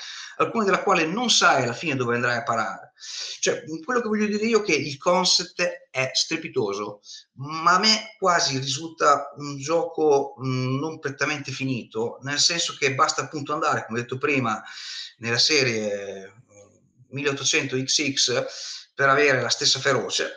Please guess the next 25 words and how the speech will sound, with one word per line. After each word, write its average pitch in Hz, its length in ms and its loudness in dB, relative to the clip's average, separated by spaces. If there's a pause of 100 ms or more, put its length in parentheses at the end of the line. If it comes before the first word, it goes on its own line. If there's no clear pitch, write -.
(140)
perché - 240 -20
si - 180 -4
punta 117 260 -10
sull'eliminazione 117 880 0
di 95 220 -10 (140)
<laughs> 127 240 -8
un, 101 340 -10 (340)
un 131 100 0
giocatore 131 500 2
per 120 100 -2
la 117 100 -2
chiusura, 110 580 0 (460)
e 160 320 2
u-, 127 300 -10
una 147 120 -2
serie 180 280 4
di 139 100 -6
fasi 143 500 4
che 131 80 -8
sono 139 340 0
molto 147 300 -4
più 135 160 -4
immediate 127 840 0
e, 117 120 -6
e, 107 880 -2